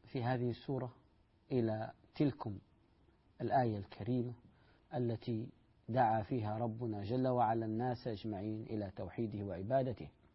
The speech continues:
وهذه السورة قد اشتملت على أركان الإسلام، وبينت أن كل ركن من هذه الأركان قد شابه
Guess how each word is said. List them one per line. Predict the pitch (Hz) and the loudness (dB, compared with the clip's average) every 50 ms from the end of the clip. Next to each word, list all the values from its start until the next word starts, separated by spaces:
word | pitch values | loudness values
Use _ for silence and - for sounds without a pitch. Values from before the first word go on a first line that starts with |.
| _ _ _ _ _ - - _ _ - - - - - _ - | _ _ _ _ _ -20 -20 _ _ -20 -20 -20 -20 -10 _ 4
وهذه | 120 143 170 170 180 | 6 6 8 8 8
السورة | 160 - - 190 185 185 | 6 6 4 2 2 2
قد | 156 - 170 156 | 4 4 4 4
اشتملت | 156 135 - - 175 175 175 165 156 - - | 4 4 2 4 4 6 6 4 4 4 2
على | 113 120 131 131 | 2 4 4 4
أركان | 127 127 - - 147 147 139 | 4 2 0 0 2 2 4
الإسلام، | 135 123 123 - - 131 151 170 135 104 85 - - - _ _ _ _ _ _ _ _ _ _ _ _ _ _ _ _ _ _ _ - _ _ - | 2 2 0 0 2 4 4 4 4 2 -2 -8 -14 -20 _ _ _ _ _ _ _ _ _ _ _ _ _ _ _ _ _ _ _ -20 _ _ -4
وبينت | 131 117 110 151 185 185 165 147 143 127 107 95 87 - - - - - - - - _ _ _ _ _ _ _ _ _ _ _ _ _ _ _ _ - | -2 4 6 6 8 8 6 6 4 4 4 0 -4 -8 -14 -20 -20 -20 -20 -20 -20 _ _ _ _ _ _ _ _ _ _ _ _ _ _ _ _ -4
أن | 117 110 110 113 107 | -2 0 0 0 0
كل | - - 165 143 127 120 | 0 2 4 4 4 2
ركن | 117 117 127 - - - 110 104 95 - _ _ _ _ - | 2 0 -2 -4 -6 -8 -12 -12 -12 -16 _ _ _ _ -6
من | - 113 110 107 | -4 -2 -2 0
هذه | 101 110 127 139 139 135 135 127 | 0 0 2 2 2 2 2 2
الأركان | 127 123 117 - - 151 156 160 160 180 185 - - _ _ _ _ _ _ _ _ _ | 0 -2 -4 -4 -2 0 0 0 0 -2 -6 -12 -18 _ _ _ _ _ _ _ _ _
قد | - 135 123 - | -6 -6 -6 -4
شابه | - - 180 180 170 160 175 143 135 151 165 | 0 2 2 2 4 4 2 2 2 0 -2